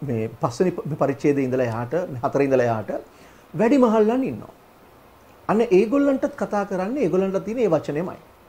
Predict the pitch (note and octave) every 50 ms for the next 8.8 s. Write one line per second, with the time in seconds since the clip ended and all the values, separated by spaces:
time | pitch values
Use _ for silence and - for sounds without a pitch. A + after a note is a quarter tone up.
0 | - - - - - - - - - D3+ D#3 - C3+ A#2+ C3+ A#2+ G2 C2+ - -
1 | - - - - - - - - - - - - - - - D#3 - G#3 A#3+ B3
2 | - F4+ A4+ B4 B4 G#4+ - - - - - - - - - - - - - -
3 | F3 F3+ - A3 G3 E3 G#3 A#3 A3+ A#3 G3+ F#3+ G3 - - F3+ - G#3 G3+ G3+
4 | G3 - F#3 F3+ F3+ F#3 G#3+ B3 A3+ - - - - - - - - D3 C#3 C#3
5 | D#3 D#3 D3+ B2+ B2 A#2+ B2 A2+ B2 D3 F#3 D#3+ G2 - - - - - - -
6 | - _ - - - - - F#3 A3+ A#3 C4+ F4+ F#4 F4 - - - - - E3
7 | G#3 A#3+ C4+ C4+ C4 C4 A#3+ - B3 B3 A3 D#3 A#2+ B2+ F#3 D#4 F#4 - - -
8 | - - - - - - - - - - - - - - C3+